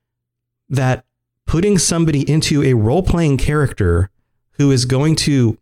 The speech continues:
most likely design a character, and I think this is what most people do, at least with w-, w-, one of their playthroughs,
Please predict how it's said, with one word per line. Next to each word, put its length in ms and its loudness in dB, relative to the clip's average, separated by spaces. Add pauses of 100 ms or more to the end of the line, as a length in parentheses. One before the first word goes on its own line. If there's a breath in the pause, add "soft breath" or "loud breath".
most 460 0
likely 340 -2
design 380 0
a 20 -2
character, 440 -2
and 100 0
I 40 0
think 180 -2
this 160 -2
is 120 2
what 100 0
most 240 -2
people 180 -4
do, 220 0
at 60 -2
least 320 -2
with 140 -2
w-, 160 -2
w-, 240 -4
one 180 -2
of 120 -4
their 100 -2
playthroughs, 500 -2